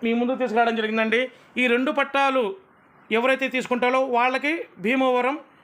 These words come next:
నాలుగు వేల రూపాయలు ఖరీదు చేసే పెట్టని ఫ్రీగా ఇవ్వడం జరుగుతుంది.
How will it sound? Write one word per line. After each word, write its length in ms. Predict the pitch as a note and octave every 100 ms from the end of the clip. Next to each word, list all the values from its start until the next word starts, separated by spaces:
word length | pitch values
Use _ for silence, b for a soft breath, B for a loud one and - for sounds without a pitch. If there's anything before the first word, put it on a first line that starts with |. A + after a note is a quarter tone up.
| b
నాలుగు 400 | G3+ A3 C4+ C#4 C4
వేల 140 | C#4+
రూపాయలు 320 | C#4+ C#4 B3+ B3
ఖరీదు 240 | B3+ G3
చేసే 180 | A#3+ A#3+
పెట్టని 300 | A#3 A#3 A#3
ఫ్రీగా 340 | A3+ B3 A#3+
ఇవ్వడం 240 | A#3 A3+ A3+
జరుగుతుంది. 540 | G#3+ G#3+ G#3+ G#3 A3